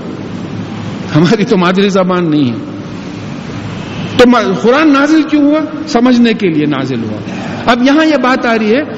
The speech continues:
کہ یہ لوگ بات کو سمجھتے نہیں تھے، حالانکہ مادری زبان تھی۔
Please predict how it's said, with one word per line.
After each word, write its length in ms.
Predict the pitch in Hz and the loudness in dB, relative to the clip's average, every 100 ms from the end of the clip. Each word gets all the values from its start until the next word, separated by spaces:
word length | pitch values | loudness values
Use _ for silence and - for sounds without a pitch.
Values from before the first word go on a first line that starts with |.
| - | -2
کہ 60 | 262 | 2
یہ 160 | 262 | 4
لوگ 220 | 277 294 294 - - - - - - - 208 | 4 2 0 -4 -8 -8 -10 -10 -8 0 2
بات 220 | 285 - | 2 2
کو 80 | 320 | 2
سمجھتے 440 | 294 330 330 339 | 4 2 2 2
نہیں 120 | 339 | 4
تھے، 100 | 311 | 4
حالانکہ 300 | 285 294 285 | 2 2 2
مادری 320 | 269 277 302 | 2 2 2
زبان 360 | 294 285 277 254 | 2 2 2 2
تھی۔ 140 | 220 | 2